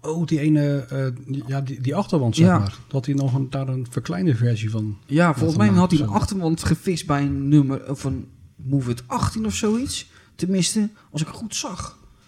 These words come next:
Speaker 2: En die heeft hij er toen bij gezet.
Speaker 1: Hmm.
Speaker 2: Kassa helemaal apart
Speaker 1: Oké.
Speaker 2: en zo. Ja, ze zijn wel creatief van Van Herk.
Speaker 1: Ja, dat wel.
Speaker 2: Ik heb, ik heb honderd procent waardering voor die exploitant. Ik bedoel,
Speaker 1: Maar
Speaker 2: die
Speaker 1: ik,
Speaker 2: heeft dat
Speaker 1: ik
Speaker 2: ding
Speaker 1: ben benieuwd eigenlijk, want vroeger,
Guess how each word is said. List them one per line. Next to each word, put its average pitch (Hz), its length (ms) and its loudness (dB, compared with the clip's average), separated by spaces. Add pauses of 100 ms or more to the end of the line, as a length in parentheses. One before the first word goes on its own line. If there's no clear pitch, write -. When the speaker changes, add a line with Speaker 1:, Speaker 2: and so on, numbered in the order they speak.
(280)
Speaker 2:
En 160 100 -2
die 202 80 0
heeft 208 160 4
hij 131 80 -2
er 120 60 -2
toen 117 180 -4
bij 196 240 0
gezet. 165 300 0
Speaker 1:
Hmm. 120 160 0 (580)
Speaker 2:
Kassa 175 280 -4
helemaal 165 260 -2
apart 160 280 -4
Speaker 1:
Oké. 147 100 -4
Speaker 2:
en 151 60 -4
zo. 170 260 -6 (1300)
Ja, - 180 -10
ze 120 120 -8
zijn 123 120 0
wel 160 100 -2
creatief 208 440 0
van 139 140 0
Van 120 140 0
Herk. 98 360 -2 (140)
Speaker 1:
Ja, 135 200 -6
dat 160 140 -4
wel. 98 240 -2 (160)
Speaker 2:
Ik - 180 2
heb, 196 180 -2
ik - 120 -6
heb 185 140 0
honderd 247 320 4
procent 190 260 0
waardering 123 360 4
voor 95 140 -6
die 101 140 -6
exploitant. 95 440 -10
Ik 107 80 -6
bedoel, 143 160 6
Speaker 1:
Maar 156 80 4
Speaker 2:
die 165 100 6
Speaker 1:
ik, 165 80 4
Speaker 2:
heeft 156 160 2
dat 214 100 4
Speaker 1:
ik 233 60 2
Speaker 2:
ding 156 100 4
Speaker 1:
ben 143 180 0
benieuwd 190 240 2
eigenlijk, 156 360 0
want 139 220 0
vroeger, - 480 4